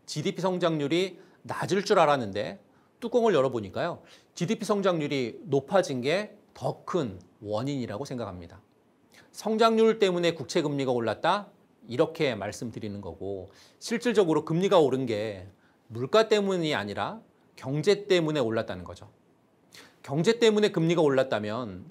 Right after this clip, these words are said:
금리 오른 건 좀 견딜 수 있습니다. 왜냐하면 경제가 좋아지게 되면요.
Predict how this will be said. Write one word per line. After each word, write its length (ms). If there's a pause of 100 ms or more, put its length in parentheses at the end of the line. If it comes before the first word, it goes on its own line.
금리 360
오른 300
건 280 (340)
좀 380 (300)
견딜 320
수 120
있습니다. 480 (400)
왜냐하면 580 (400)
경제가 480
좋아지게 400
되면요. 440